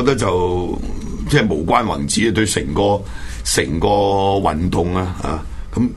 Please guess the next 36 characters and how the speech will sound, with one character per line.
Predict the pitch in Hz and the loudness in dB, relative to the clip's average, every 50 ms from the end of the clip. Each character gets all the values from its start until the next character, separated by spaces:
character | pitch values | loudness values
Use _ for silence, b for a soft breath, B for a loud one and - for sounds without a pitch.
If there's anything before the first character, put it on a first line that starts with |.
| - - - | -6 -6 0
佢 | - 107 107 | 2 4 4
哋 | 107 101 85 80 | 4 4 2 2
而 | |
家 | 95 123 120 | 2 2 4
要 | 123 127 123 120 | 4 2 2 2
求 | 104 101 85 80 | 2 0 0 -2
重 | 73 - - - 73 | -2 -2 -2 -2 -2
啟 | 78 - 95 101 120 123 - 131 113 - - - | -2 -2 0 0 0 2 2 0 -2 0 -2 0
五 | - 92 95 98 | 2 2 2 4
部 | 107 98 - 90 - | 2 2 2 0 0
曲 | 131 123 107 | 0 0 2
㗎 | 113 113 | 2 2
嘛， | 113 101 104 101 92 92 92 | 2 2 2 2 2 0 0
係 | 87 | 0
咪？ | 87 92 101 104 104 - - - - - B B B B B B B B B B B B B B | 0 -2 -2 -2 -4 -6 -6 -6 -6 -6 B B B B B B B B B B B B B B
即 | - 202 | 4 4
係 | 190 - | 4 4
佢 | 156 143 | 2 0
始 | 147 - 143 160 | 2 2 2 2
終 | 143 175 180 175 175 160 | 2 2 2 2 2 2
係 | 143 120 95 90 90 87 90 90 92 101 | 0 0 0 0 0 0 0 0 0 2
冇 | 98 113 | 2 2
辦 | 117 120 107 95 | 2 0 0 0
法 | 85 - 117 113 104 95 | 0 0 0 0 0 -2
跳 | - - 123 113 | -2 2 2 2
脫 | 110 107 - - 107 85 | 2 2 2 0 -2 0
咗 | 113 113 120 123 | 2 0 2 2
一 | 110 | 2
個， | 107 104 101 101 98 - - - - - - - - - - B B B B B B B B B B B B B B B - - - | 2 2 2 2 2 -2 -4 -6 -6 -6 -6 -4 -2 -2 -2 B B B B B B B B B B B B B B B -6 -6 -2
即 | - - 139 | 2 2 2
係 | 117 | 4
嗰 | 98 120 120 110 110 104 98 92 92 98 | 4 4 4 4 4 2 4 4 2 2
個 | 95 90 | 2 0
大 | 85 - - 85 90 | 0 0 2 2 0
中 | 90 90 131 123 117 110 | 2 2 2 2 2 2
華 | 90 71 58 55 55 55 - - | 2 2 2 0 -2 -2 -4 -4